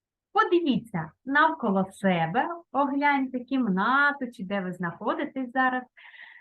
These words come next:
Назвіть якомога більше іменників і запишіть їх групами. Групами, тобто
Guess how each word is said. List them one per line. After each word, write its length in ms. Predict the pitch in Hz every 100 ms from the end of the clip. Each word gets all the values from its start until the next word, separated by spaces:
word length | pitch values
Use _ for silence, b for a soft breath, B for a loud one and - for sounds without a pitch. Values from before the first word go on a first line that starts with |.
| B -
Назвіть 680 | 277 339 339 294 302 208 233
якомога 920 | 240 240 262 247 320 440 392 392 294
більше 920 | 233 294 320 302 240 196 - 196 -
іменників 920 | 226 202 196 170 156 156 156 190 190 _ _
і 180 | 453 508
запишіть 720 | 339 - 196 - 247 277 277
їх 400 | 175 185 202 - _
групами. 800 | 180 170 185 165 147 151 147 143 - _ _ _ _ _ _ _ _ _ _ _
Групами, 640 | 190 233 339 370 330 262 240
тобто 360 | 233 202 -